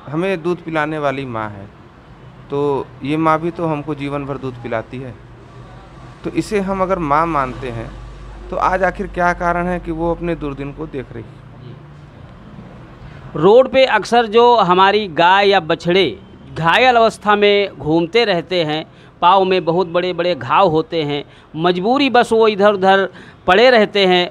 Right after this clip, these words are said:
Speaker 2: उनकी सेवा करने का सौभाग्य हमारे गंगा सेवा ट्रस्ट के हैं। आप कैसे ये मैनेज करते हैं, कैसे विचार आया आपके कि ये रोड पर जो घायल अवस्था में गाय हमारी घूम रही, इनकी सेवा की जाए?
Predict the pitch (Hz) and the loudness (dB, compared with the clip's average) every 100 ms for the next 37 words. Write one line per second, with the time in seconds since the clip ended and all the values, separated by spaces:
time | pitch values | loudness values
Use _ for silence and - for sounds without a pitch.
0 | - 208 214 285 294 247 233 226 - 214 | -4 -4 -2 0 0 2 4 4 2 -2
1 | 196 226 233 196 180 - - - _ - | 2 2 2 4 2 2 -6 -20 _ -4
2 | 190 185 190 208 196 185 190 175 170 170 | 0 2 2 2 0 2 2 0 -2 -2
3 | 196 185 180 170 180 165 156 170 151 175 | -2 0 0 0 -2 -8 -6 -4 -4 -6
4 | - - 190 226 - 226 214 254 254 233 | -12 -6 0 0 2 0 2 4 4 4
5 | 214 214 - 208 - 208 208 202 185 226 | 0 -2 -4 -6 -4 -6 -4 -6 -2 -4
6 | 202 208 196 190 190 180 - 185 180 180 | -2 0 2 4 4 2 0 -4 0 0
7 | 175 170 - 175 - 147 165 190 - 180 | 0 -4 -8 -18 -16 -2 2 2 0 -2
8 | 185 151 156 175 180 170 - 180 175 165 | -2 -4 0 0 0 -2 -4 -2 -2 -2
9 | 165 165 160 160 156 143 151 147 151 147 | 0 0 0 0 -2 -4 -4 -4 -4 -4
10 | 151 135 147 139 127 131 131 | -6 -6 -4 -4 -6 -16 -16